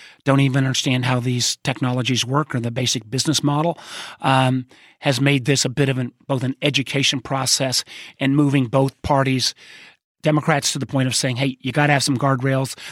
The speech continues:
That doesn't mean you're anti-tech," and moving to the, uh, Republicans to say, "Hey, just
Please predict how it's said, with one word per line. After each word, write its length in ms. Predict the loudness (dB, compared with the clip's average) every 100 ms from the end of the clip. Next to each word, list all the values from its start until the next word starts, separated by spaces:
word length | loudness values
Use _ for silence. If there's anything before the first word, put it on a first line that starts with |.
| -10
That 120 | 0
doesn't 240 | 2 4
mean 160 | 4 4
you're 140 | 2
anti-tech," 580 | 2 0 -4 -2 -4 -4 -14 -16 -14
and 200 | -4 2
moving 260 | 4 4 2
to 240 | 2 0
the, 380 | 2 2 2 2
uh, 120 | 0 -4 -12 -20 -8
Republicans 640 | -2 2 2 2 2 0
to 100 | 0
say, 200 | 0 0
"Hey, 280 | 2 0 0 -6 -16 -12 0
just 260 | 2 0